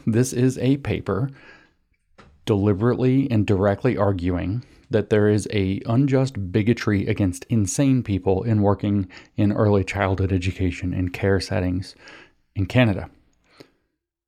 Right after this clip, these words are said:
I'll let that sink in. So, as you'll hear as we read through this enti-, <laughs> this, this paper, this is rooted in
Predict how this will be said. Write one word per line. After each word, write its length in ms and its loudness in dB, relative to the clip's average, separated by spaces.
I'll 120 2
let 140 4
that 180 4
sink 300 2
in. 160 2
So, 320 2
as 220 0
you'll 160 0
hear 260 0
as 80 -2
we 120 -2
read 200 0
through 140 0
this 220 -2
enti-, 520 -4
<laughs> 0 -
this, 260 0
this 300 -4
paper, 400 0
this 200 -2
is 160 0
rooted 440 0
in 340 0